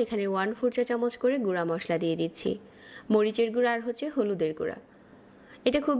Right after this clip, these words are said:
বেশি ঝালের কাজ করবে না, যাতে দারুণ একটা কালার আসে।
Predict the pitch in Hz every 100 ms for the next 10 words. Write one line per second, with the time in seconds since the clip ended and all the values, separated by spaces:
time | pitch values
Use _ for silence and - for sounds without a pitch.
0 | 269 285 277 226 208 220 226 226 - 233
1 | 233 262 302 196 190 185 180 185 202 269
2 | 254 185 165 170 - -